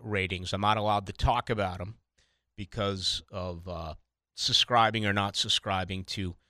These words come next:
Arbitron. Um, but over the years, things have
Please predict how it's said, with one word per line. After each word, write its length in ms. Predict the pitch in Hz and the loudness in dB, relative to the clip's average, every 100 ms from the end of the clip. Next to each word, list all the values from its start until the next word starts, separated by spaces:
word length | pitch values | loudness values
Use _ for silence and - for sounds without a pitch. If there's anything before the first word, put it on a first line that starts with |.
| _ _ _ 110 | _ _ _ 2
Arbitron. 840 | 107 131 123 - 101 85 87 104 - _ _ _ _ | 2 4 0 -2 -2 -2 -6 -10 -14 _ _ _ _
Um, 560 | 90 87 80 78 78 78 - _ _ _ _ _ _ | -14 -10 -10 -10 -12 -16 -20 _ _ _ _ _ _
but 240 | 156 123 110 | -2 2 4
over 220 | 120 113 | 2 2
the 80 | 110 | 0
years, 360 | 113 131 120 | 2 2 2
things 260 | - 113 - | 0 -2 -4
have 160 | 98 | -8